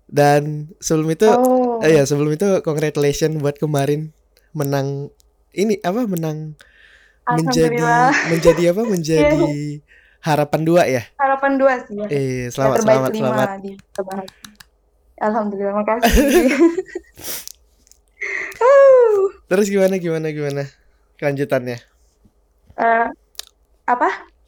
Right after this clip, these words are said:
Speaker 1: Kelanjutannya, kan yang kemarin itu kan, eh, Tina nggak salah aku lihat di I G-nya itu udah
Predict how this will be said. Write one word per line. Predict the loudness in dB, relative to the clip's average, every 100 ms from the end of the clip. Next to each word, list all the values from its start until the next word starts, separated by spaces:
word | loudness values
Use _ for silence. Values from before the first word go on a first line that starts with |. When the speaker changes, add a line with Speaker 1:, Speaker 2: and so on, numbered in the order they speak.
| -16
Speaker 1:
Kelanjutannya, | -2 0 0 0 -2 -2 -8 -6
kan | -4
yang | -2
kemarin | -4 -4 -4 -4 -8
itu | -8
kan, | -4 -4 -4 _ _ _ -6
eh, | -2 -2 -4
Tina | -8 -6 -4
nggak | -4 -4
salah | -4 -4
aku | -4
lihat | -4 -6 -6
di | -10 -10 -12 -18 _
I | -8 -4
G-nya | -4 -4 -6
itu | -6 -6
udah | -6 -6 -6 -6 -6